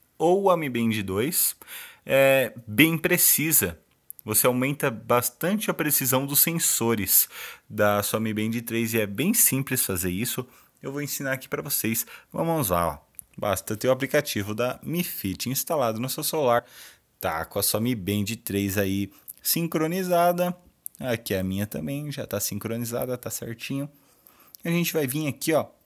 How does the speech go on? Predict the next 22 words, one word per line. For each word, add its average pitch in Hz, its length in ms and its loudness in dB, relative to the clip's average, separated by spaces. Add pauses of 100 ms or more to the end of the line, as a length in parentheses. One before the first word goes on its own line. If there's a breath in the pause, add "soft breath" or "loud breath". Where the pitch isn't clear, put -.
(280)
em, 127 380 4
na 131 240 2
aba 117 160 0
perfil, 143 640 0 (380)
né? 101 640 -2 (640 loud breath)
E 156 120 -4
vai 170 160 2
vir 160 280 -2
aqui, 165 300 -2
ó, 104 140 4 (540)
em 156 280 -4
registro 131 880 0
de 131 120 0
comportamentos. 139 1160 -2 (800 loud breath)
Essa 139 340 2
parte 127 420 0
aqui - 380 -2 (240)
que - 320 -6 (160)
é 147 80 2
o 185 100 2
segredo. 101 800 0 (320)
Ó, 104 280 4